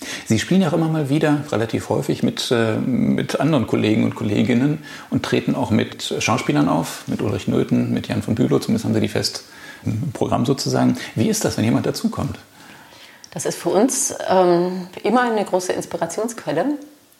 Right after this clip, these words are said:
Speaker 2: Wir sind so gerne zu dritt und uns wird auch zu dritt nie langweilig, aber wenn dann nochmal jemand von außen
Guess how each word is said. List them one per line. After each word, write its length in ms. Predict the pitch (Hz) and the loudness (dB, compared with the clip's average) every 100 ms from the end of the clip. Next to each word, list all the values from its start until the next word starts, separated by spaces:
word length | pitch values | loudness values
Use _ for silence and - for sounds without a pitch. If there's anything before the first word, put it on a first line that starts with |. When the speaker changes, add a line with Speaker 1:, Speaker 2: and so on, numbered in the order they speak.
| _ _ _ _ _ _ | _ _ _ _ _ _
Speaker 2:
Wir 100 | 180 | -4
sind 180 | 185 185 - - - - | -2 -2 -4 -18 -20 -2
so 140 | 196 | 0
gerne 260 | 190 202 202 | 2 2 2
zu 120 | - | 0
dritt 240 | 170 214 - | 0 2 2
und 180 | 202 202 | -2 -2
uns 160 | 180 | -2
wird 140 | 185 170 | 0 0
auch 120 | - | -2
zu 120 | - | -4
dritt 240 | - 190 | -2 -2
nie 100 | 190 | 0
langweilig, 480 | 180 185 202 196 190 | 0 0 2 2 0
aber 200 | 175 180 | 0 2
wenn 100 | 185 | 2
dann 140 | 180 175 | 2 2
nochmal 280 | 175 175 | 0 0
jemand 220 | 170 175 175 | 0 0 -2
von 140 | - | 0
außen 360 | 180 185 233 | 2 2 0